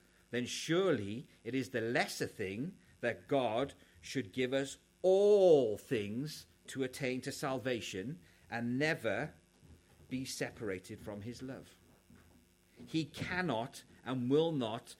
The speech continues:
allow those he has predestined to be separated from his love. Also note that he gives us these things freely, which in other words, uh, points to his amazing grace. That's what the word freely is.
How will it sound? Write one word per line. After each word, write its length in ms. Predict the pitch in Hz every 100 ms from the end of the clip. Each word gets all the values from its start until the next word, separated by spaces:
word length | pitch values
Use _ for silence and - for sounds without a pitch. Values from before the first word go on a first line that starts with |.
| -
allow 380 | 113 120 123 117
those 420 | 104 127 151 156
he 100 | 170
has 180 | 160 156
predestined 880 | - 175 131 170 175 - 104 123 - - - -
to 100 | 117
be 300 | - 143 120
separated 760 | - 151 - 120 104 95 101
from 200 | - 104
his 180 | 104 98
love. 400 | 127 110 85 - _ _ _ _ _ _ - -
Also 520 | 143 170 - 123 110
note 420 | 123 123 85 - 117
that 120 | 110
he 60 |
gives 360 | 110 135 135 139
us 160 | 143 -
these 300 | 127 123 -
things 280 | 127 113
freely, 800 | - - - 147 135 104 87 85 - _ -
which 220 | 110 - 113
in 120 | 104
other 220 | 120 127
words, 460 | 113 104 101 - -
uh, 60 | 90 -
points 360 | - 117 101 -
to 120 | 104
his 200 | 95 95
amazing 540 | 87 92 101 101 104 92
grace. 320 | 101 90 -
That's 220 | 123 -
what 120 | 120
the 80 | 113
word 200 | 110 107
freely 420 | - 113 104 104
is. 180 | 87